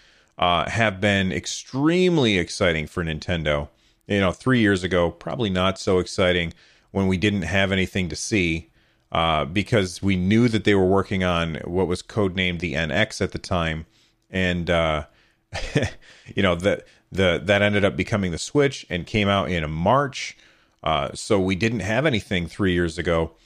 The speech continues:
But two years ago was very, very exciting for Nintendo. And last year was huge for Nintendo at E three.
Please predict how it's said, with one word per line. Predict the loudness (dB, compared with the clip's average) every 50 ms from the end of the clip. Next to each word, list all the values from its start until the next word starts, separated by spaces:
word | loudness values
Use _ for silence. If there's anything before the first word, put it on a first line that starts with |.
| _ _ _ _ _ _
But | 2 2 2 2 0 -2
two | 0 2 4
years | 4 6 6 4 4 2
ago | 2 4 6 6 6 6 4 2 -2 _ _ _ -6
was | -6 -6
very, | -4 0 2 4 4 4 4
very | 4 4 4 4 4
exciting | 2 0 0 0 2 2 2 0
for | -4 -4 -4 -4
Nintendo. | -4 -4 -4 -4 -4 -2 0 0 0 0
And | 0 0
last | 0 0 0 -2 -4 -6 -4 -2
year | 0 2 2 2
was | 2 2 2 0 0 -2
huge | -8 -10 -4 0 2 4 4 2 0 -2
for | -4 -4 -2
Nintendo | -2 -2 -6 -4 -4 -2 0 2 2 2
at | 2 0
E | 0 -2
three. | -4 -4 -4 -2 0 0 -2